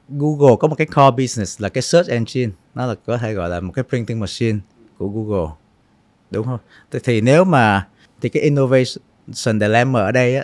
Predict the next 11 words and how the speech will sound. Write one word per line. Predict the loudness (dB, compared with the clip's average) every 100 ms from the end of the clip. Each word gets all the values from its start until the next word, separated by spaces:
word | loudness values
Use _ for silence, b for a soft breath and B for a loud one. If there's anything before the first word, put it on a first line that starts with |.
| -8 -12
nghĩa | -8
là | -6 -4
nếu | -4 -4
mà | -4
Google | -4 -4 -2 -4 -6 _ _ _ _ _ -8
release | -2 0 2 0 -2 -8 -20 _
những | -10 -6
cái | -2
model | 2 2 2
như | -2
Bard, | 2 6 6 2